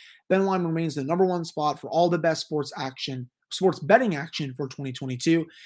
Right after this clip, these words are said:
It's a new year, and that means a new updated desktop and mobile website to sign up today and receive your fifty percent off welcome bonus on your first deposit.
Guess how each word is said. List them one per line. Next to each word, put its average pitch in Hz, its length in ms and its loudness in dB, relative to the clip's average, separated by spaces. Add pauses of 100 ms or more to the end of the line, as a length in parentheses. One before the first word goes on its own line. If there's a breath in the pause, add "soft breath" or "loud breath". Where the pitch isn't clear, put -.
(180 loud breath)
It's - 180 -2
a 143 60 -4
new 190 120 2
year, 196 280 4
and 180 100 0
that 151 80 -4
means 147 220 -6
a 135 80 -4
new 156 240 2
updated 175 380 -2
desktop 156 520 -2
and 196 180 2
mobile 175 220 0
website 156 380 -2
to 160 40 -10
sign 175 200 -2
up 160 100 0
today 151 340 -4 (360 soft breath)
and 214 280 4
receive 180 280 2
your 160 120 0
fifty 165 160 -2
percent 156 280 -4
off 147 160 -4
welcome 139 280 -6
bonus 139 240 -6
on 143 60 -10
your 131 100 -12
first 127 180 -8
deposit. 160 480 2